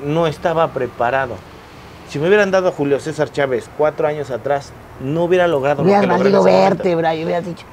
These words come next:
Speaker 1: Pero en
Speaker 2: "No
Speaker 1: esos
Speaker 2: mames,
Speaker 1: cuatro
Speaker 2: pareces
Speaker 1: años
Speaker 2: más Pablo Ruiz que,
Speaker 1: Exacto.
Speaker 2: que, que Julio César Chávez,
Speaker 1: <laughs>
Speaker 2: cabrón".
Speaker 1: Mira,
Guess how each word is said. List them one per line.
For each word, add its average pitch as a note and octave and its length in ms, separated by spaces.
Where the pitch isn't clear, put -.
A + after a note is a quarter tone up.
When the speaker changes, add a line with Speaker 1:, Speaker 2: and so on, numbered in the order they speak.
Speaker 1:
Pero C3+ 200
en C#3+ 80
Speaker 2:
"No G3 60
Speaker 1:
esos B3+ 120
Speaker 2:
mames, C4+ 220
Speaker 1:
cuatro A#3+ 160
Speaker 2:
pareces C4 220
Speaker 1:
años B3+ 120
Speaker 2:
más B3 160
Pablo B3+ 320
Ruiz B3+ 460
que, G3 180
Speaker 1:
Exacto. D3 460
Speaker 2:
que, D#3 120
que D#3+ 160
Julio F3+ 240
César A3+ 300
Chávez, G#3+ 380
Speaker 1:
<laughs> - 0
Speaker 2:
cabrón". G3+ 400
Speaker 1:
Mira, G#3+ 180